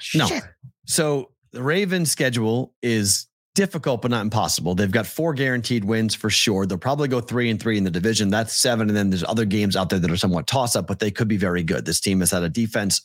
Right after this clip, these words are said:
Speaker 1: a rock solid defense for the last twenty years. You can pretty much pencil it down. They're gonna be a top ten scoring defense. They're gonna be a top five overall defense. And they're just tough to go against. It's what they do. The offense is the question.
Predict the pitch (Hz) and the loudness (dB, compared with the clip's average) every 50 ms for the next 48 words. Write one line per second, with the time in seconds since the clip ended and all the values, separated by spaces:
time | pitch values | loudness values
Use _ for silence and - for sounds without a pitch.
0 | _ - 87 87 98 104 113 98 - - 117 104 98 90 85 101 92 - 95 92 | _ -6 -4 0 0 0 0 0 0 0 0 0 0 0 0 -2 -2 0 0 0
1 | 87 - 80 73 76 - - - - - 120 127 127 127 113 104 101 95 95 95 | 0 0 0 0 0 -2 -2 -4 -4 -4 -2 -2 0 0 0 0 0 0 0 0
2 | 90 - - - - - - - 73 - - 147 160 139 - 107 - - 110 107 | -2 -4 -6 -12 -20 -10 -8 -8 -6 -4 -4 -2 0 0 -2 -2 -2 -2 -2 0
3 | - 104 98 87 - 98 92 90 87 90 - - - - - 101 95 95 92 92 | 0 0 0 0 0 0 0 0 0 -2 -4 -6 -12 -6 -4 -2 0 2 2 0
4 | 82 - - 120 123 - - - 120 113 107 - - 113 104 101 98 95 90 95 | 0 0 0 0 -2 0 0 0 0 0 0 0 -2 0 0 0 0 0 0 0
5 | 90 80 - 90 87 82 - 85 82 80 82 80 73 78 71 - - 120 120 123 | 0 0 0 -2 -2 0 0 0 0 0 0 0 0 -2 -2 0 0 0 0 -2
6 | - - - 117 110 104 104 98 95 - 110 104 95 95 95 98 110 117 110 107 | -4 -4 -4 -2 0 0 0 -2 -2 -2 -2 -2 0 0 0 0 0 0 0 -2
7 | 107 117 110 95 - 110 101 101 92 - - - - - - - - - - _ | 0 -2 -2 -2 -2 0 0 0 0 0 -2 -2 -6 -12 -16 -16 -20 -20 -20 _
8 | _ _ _ _ _ - 117 113 107 107 98 90 98 95 95 110 101 - - 107 | _ _ _ _ _ -4 -2 0 0 2 2 2 2 2 2 0 0 0 0 0
9 | 95 - 92 80 85 73 65 65 65 - - - - - - 78 - - - - | 0 -2 -2 -2 0 0 0 0 -2 -2 0 0 0 0 0 -2 -2 -2 -4 -4
10 | - - - 95 - - 165 67 62 - - - - - - _ - 139 156 139 | -4 -2 -2 0 0 0 -2 -2 -2 -4 -6 -10 -16 -18 -10 _ -2 0 0 0
11 | 117 123 107 98 85 90 85 - 90 80 - - - - | 0 -2 -2 -2 -2 -2 0 0 0 2 2 0 0 -4